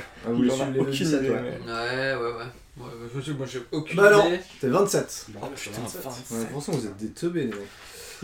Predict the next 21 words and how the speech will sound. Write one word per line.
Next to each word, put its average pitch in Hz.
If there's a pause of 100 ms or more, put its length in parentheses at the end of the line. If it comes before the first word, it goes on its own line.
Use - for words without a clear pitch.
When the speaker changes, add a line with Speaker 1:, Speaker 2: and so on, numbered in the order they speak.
Speaker 2:
Ah 214
Speaker 1:
Ensuite. 277
Speaker 2:
oui, 285
il 247
y 226
a 202
trois -
fois 226
n-, 202
ah, 226
vingt-sept, 214
c'est 190
moins 196
que 202
je 190
pensais. 190
Speaker 1:
Ouais, 156 (540)
je 113
savais, 120
parce -
que -